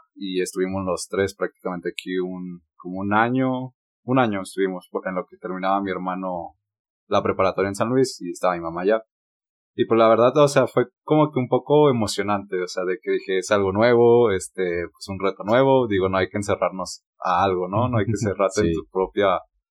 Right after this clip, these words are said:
Speaker 1: burbuja, entonces de que dije, "Vamos a tomarlo bien", de que, pues, conocer gente nueva. El proceso estuvo algo complejo, pues, es que siempre de papeleo, de que de aquí para allá, de que te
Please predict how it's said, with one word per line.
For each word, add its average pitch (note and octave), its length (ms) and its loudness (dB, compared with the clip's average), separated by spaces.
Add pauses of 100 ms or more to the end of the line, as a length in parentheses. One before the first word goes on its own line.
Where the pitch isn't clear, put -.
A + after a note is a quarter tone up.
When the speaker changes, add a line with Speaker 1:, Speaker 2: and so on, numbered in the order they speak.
(280)
Speaker 1:
burbuja, B2 500 2
entonces A2+ 400 0
de G#2+ 120 4
que G2 120 0
dije, G2 240 0
"Vamos G2+ 260 2
a A2+ 60 0
tomarlo G2+ 340 0
bien", D3+ 320 4
de B2 200 2
que, F2+ 220 -4
pues, - 180 -18
conocer G2 300 -4
gente G#2 240 -2
nueva. A#2 340 0 (720)
El A2 200 0
proceso D3+ 1000 4
estuvo G#2+ 480 2
algo A#2 220 2
complejo, A#2+ 720 0
pues, F#2+ 180 -2 (120)
es F2+ 140 -8
que F#2+ 200 -2
siempre F#2+ 340 0
de F#2+ 100 2
papeleo, G2+ 600 2
de F#2+ 180 0
que F#2+ 80 -8 (600)
de F2+ 100 -6
aquí G2+ 180 -16
para G2+ 220 -4
allá, A2 320 2
de G#2 120 2
que - 120 -20
te - 120 -20